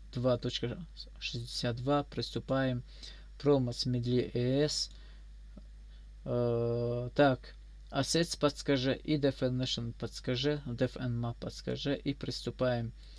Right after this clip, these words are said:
Исправлено, исправлено от автор Г М С Master Fixes, э,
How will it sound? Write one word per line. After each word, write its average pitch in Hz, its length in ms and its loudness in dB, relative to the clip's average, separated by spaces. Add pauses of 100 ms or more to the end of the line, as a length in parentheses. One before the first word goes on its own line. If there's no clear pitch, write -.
(420)
Исправлено, 123 880 2
исправлено 147 920 2
от 131 180 -2
автор 131 380 0
Г 123 180 0
М 120 100 0
С 120 220 -4
Master - 380 -4 (140)
Fixes, - 500 -6
э, 117 760 -2